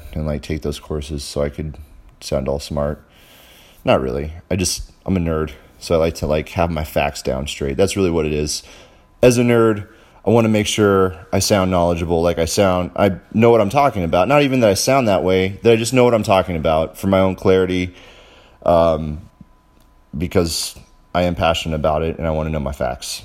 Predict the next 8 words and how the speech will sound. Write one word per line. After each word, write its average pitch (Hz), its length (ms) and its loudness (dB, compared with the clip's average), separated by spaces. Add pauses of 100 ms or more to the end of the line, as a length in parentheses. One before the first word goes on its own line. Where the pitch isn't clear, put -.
So, 73 340 -4 (200)
there 107 120 2
you 107 40 0
go. 104 300 6 (460)
That's 123 120 2
not 135 140 4
really 123 160 4
facts. 120 600 2